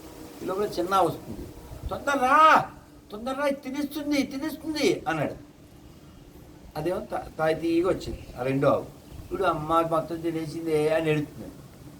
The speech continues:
అది చిన్నదానికి పెట్టాను, ఉండేదా పెడదాం లేదా. ఇప్పుడు ఆవుకి పెట్టాలన్న ఆలోచన వాడికి ఎవరు కలిగించారు? వాళ్ళమ్మ. ఆవుకి పెట్టాలనే ఆలోచన కల్పించింది అమ్మ అవుతుంది.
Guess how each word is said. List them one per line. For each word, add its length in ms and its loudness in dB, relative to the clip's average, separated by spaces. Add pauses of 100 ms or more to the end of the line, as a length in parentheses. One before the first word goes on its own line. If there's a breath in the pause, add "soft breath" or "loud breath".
(680)
అది 180 -8
చిన్నదానికి 380 0
పెట్టాను, 280 -8 (500)
ఉండేదా 240 0
పెడదాం 400 0
లేదా. 200 -4 (920)
ఇప్పుడు 640 -2 (200)
ఆవుకి 480 -2
పెట్టాలన్న 540 0
ఆలోచన 440 2
వాడికి 240 -2
ఎవరు 180 -2
కలిగించారు? 680 -6
వాళ్ళమ్మ. 420 -2 (2500)
ఆవుకి 280 0
పెట్టాలనే 800 0 (120)
ఆలోచన 540 0
కల్పించింది 640 -4
అమ్మ 240 2
అవుతుంది. 500 4